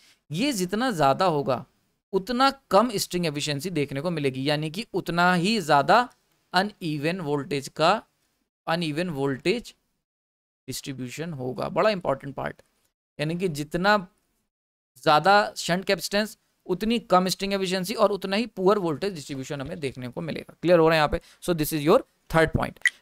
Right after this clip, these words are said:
Now नेक्स्ट पॉइंट की बात कर लेते हैं। चौथा पॉइंट बहुत ही कीमती पॉइंट है, higher the string efficiency, better the utilization of conductor, अ, insulator। यानी कि स्ट्रिंग एफिशिएंसी, देखो basically स्ट्रिंग एफिशिएंसी हमने क्यों डिजाइन करी, क्योंकि हमें दो चीजें पता करनी थी। एक तो वोल-, हम चाहते थे कि वोल्टेज का डिस्ट्रीब्यूशन कैसा हो रहा है वो देखना,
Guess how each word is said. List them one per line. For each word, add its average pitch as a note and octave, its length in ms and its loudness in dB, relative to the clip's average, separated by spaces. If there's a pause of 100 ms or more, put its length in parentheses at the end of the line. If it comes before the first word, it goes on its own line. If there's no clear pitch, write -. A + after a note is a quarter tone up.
Now A3 160 6
नेक्स्ट A3 200 2
पॉइंट G#3+ 160 4
की G#3+ 60 4
बात G#3 160 4
कर G#3 100 4
लेते G3+ 180 4
हैं। A3 60 -2
चौथा G3 260 4
पॉइंट G#3 240 0
बहुत E3 280 -2
ही F#3+ 60 -10
कीमती F3+ 280 -2
पॉइंट F3 280 2
है, F3+ 100 -4 (340)
higher B3 220 6
the B3+ 160 4
string A3 240 -4
efficiency, G3+ 400 -2 (100)
better D3 280 4
the G3+ 100 0
utilization C#3+ 560 -2
of F3+ 160 2
conductor, B2+ 340 0
अ, D3+ 320 4
insulator। D3 440 0 (360)
यानी E3 260 4
कि A3 160 -4
स्ट्रिंग A3 240 -4
एफिशिएंसी, G3+ 320 -6
देखो A#3 180 -2
basically F#3 480 -2
स्ट्रिंग G3+ 220 -6
एफिशिएंसी F3+ 340 -4
हमने G3 180 -4
क्यों F3 220 6
डिजाइन C3 280 4
करी, A#2+ 220 -2 (320)
क्योंकि F#3+ 200 4
हमें G#3 300 4
दो G3 160 6
चीजें G3+ 260 -2
पता F3+ 200 2
करनी D3 240 -2
थी। D3 180 -2
एक E3+ 100 0
तो A3 100 2
वोल-, F3 280 6
हम E3 180 -2
चाहते F3 280 4
थे F3 120 2
कि F#3 100 -2
वोल्टेज D#3+ 400 2
का G3+ 80 0
डिस्ट्रीब्यूशन E3 500 -4
कैसा F3 240 2
हो E3 60 6
रहा E3+ 100 4
है E3 40 4
वो D#3 140 2
देखना, E3+ 340 0